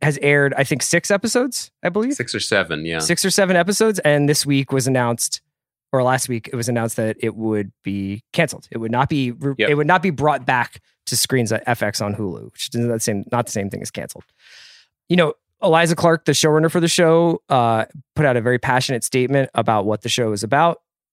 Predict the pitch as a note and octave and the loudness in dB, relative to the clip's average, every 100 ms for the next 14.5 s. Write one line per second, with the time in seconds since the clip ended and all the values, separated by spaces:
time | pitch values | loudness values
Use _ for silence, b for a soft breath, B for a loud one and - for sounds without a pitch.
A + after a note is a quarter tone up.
0 | - B2 A#2 G#2+ - A#2+ A#2 A2+ B2 A2+ | -6 -2 0 0 -2 0 0 0 -2 0
1 | A#2 A2+ A2 G#2 C#3 D3 C#3 C#3+ - C#3 | 0 0 -2 2 2 2 2 0 0 0
2 | D3 C#3 B2+ A2 - A#2 G#2+ G#2 B2+ C3 | 2 2 0 -2 -2 -2 -2 -2 0 0
3 | C3+ B2+ B2 A2 - - - B2 B2 - | 0 0 -4 -6 -10 -16 -2 0 0 0
4 | A#2 C#3 D3 D3 C#3+ D3 D#3 D3 D3+ B | -2 -2 0 0 0 0 2 2 0 B
5 | B B B C3 A#2 A#2+ A#2 A2+ G#2+ - | B B B -2 0 0 0 -2 -4 -2
6 | A2 A2+ - A2 A#2+ A2+ A2 A2+ A2 A2+ | 0 0 -2 -4 -2 0 -2 -2 0 0
7 | B2+ D#3+ D#3 - C#3 A#2+ B2 B2 A2 A#2+ | 0 2 2 0 -4 -4 -6 -6 -6 -4
8 | - B2 A2 A#2+ - A#2 A2 A2 B2 - | -4 -4 -2 -4 -4 -4 -2 0 0 0
9 | - - b b b - D3 C3+ C#3+ C#3 | -6 -8 b b b -4 -2 2 2 2
10 | C#3 D3 C#3+ - A2 A#2+ A#2 G#2+ A2+ G#2+ | 2 2 0 -2 -4 -2 -2 -2 -4 -2
11 | A2+ A2+ - B2 A#2 A2+ A2+ _ _ _ | -2 -2 -2 -2 -2 -2 -4 _ _ _
12 | - A#2+ A#2+ A#2 A#2 A2 B2 A2+ - F#3+ | -4 0 0 2 0 0 0 0 0 0
13 | A3 _ _ _ _ _ _ _ _ _ | 0 _ _ _ _ _ _ _ _ _
14 | E3 F3+ F3+ F3 E3 | 4 6 6 4 2